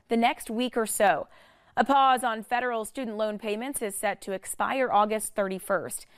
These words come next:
Payments have not been required on most federal student loans since March of twenty twenty, when the covid nineteen pandemic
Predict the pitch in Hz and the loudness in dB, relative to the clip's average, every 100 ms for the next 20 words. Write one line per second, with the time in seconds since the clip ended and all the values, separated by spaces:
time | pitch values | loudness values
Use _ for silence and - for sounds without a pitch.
0 | _ _ _ 285 320 320 285 254 240 262 | _ _ _ 4 4 4 4 4 4 4
1 | 302 262 233 - 220 214 226 226 226 220 | 2 0 -4 2 4 6 4 2 -2 0
2 | 285 302 - - 240 233 226 208 - 226 | -2 -2 -10 0 2 4 0 -2 -4 -6
3 | 196 185 190 196 214 214 190 202 190 185 | -6 -2 -2 -2 -2 -4 -6 -2 -2 0
4 | 190 - - 190 - - 285 277 269 294 | -4 -4 -6 -4 -6 0 2 4 6 6
5 | 302 285 285 294 277 269 262 269 240 233 | 4 2 2 2 4 0 -2 -4 -2 0
6 | 220 208 208 | 2 4 2